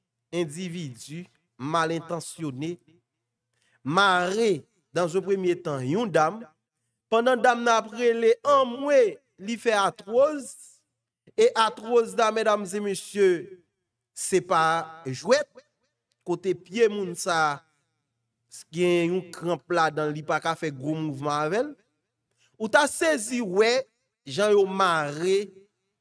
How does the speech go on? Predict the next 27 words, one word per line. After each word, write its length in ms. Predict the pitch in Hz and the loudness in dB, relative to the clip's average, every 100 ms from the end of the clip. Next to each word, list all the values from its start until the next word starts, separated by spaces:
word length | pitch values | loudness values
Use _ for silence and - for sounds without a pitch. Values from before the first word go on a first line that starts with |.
| _ _ _ - | _ _ _ -2
mesdames 380 | 165 175 190 170 | 0 2 0 -2
et 60 | 180 | -6
messieurs, 340 | 156 - 180 | -8 -4 -6
dame 460 | 127 123 160 147 139 | -4 0 0 0 -6
sa, 420 | 170 165 196 180 _ _ _ | -2 0 0 -4 _ _ _
yo, 140 | 143 202 214 208 | 0 2 2 2
yo 160 | 220 | 2
fè 220 | 226 240 | 2 0
l 80 | 220 | 0
mete 320 | 220 214 214 175 | 0 -2 0 -2
de 300 | 127 185 269 | -2 0 0
pye 220 | 247 220 180 | 2 0 0
sou 240 | 180 - | -2 -6
do 240 | 175 151 254 | -6 2 4
l, 140 | 294 269 262 _ _ _ 156 | 2 -6 -16 _ _ _ 2
yo 120 | 202 208 | 2 4
mare 460 | 214 196 190 196 | 2 2 2 2
de 380 | 156 127 127 240 | 0 -6 2 4
men 460 | 190 190 208 240 240 226 _ _ | 4 2 2 2 -2 -8 _ _
avèk 380 | - 180 185 156 123 | 0 2 2 -2 0
de 140 | 202 190 | 0 0
pye 240 | 156 156 143 131 | -2 -6 -4 -6
sou 240 | - 170 | -8 -10
do 220 | 135 170 135 | 0 2 0
l. 60 | 110 165 _ _ _ _ _ _ _ _ _ | -6 -16 _ _ _ _ _ _ _ _ _
Donk, 400 | 165 180 180 180 - _ _ _ _ _ _ _ _ | -2 -2 -6 -20 -20 _ _ _ _ _ _ _ _
bagay 320 | 143 143 151 | -4 0 0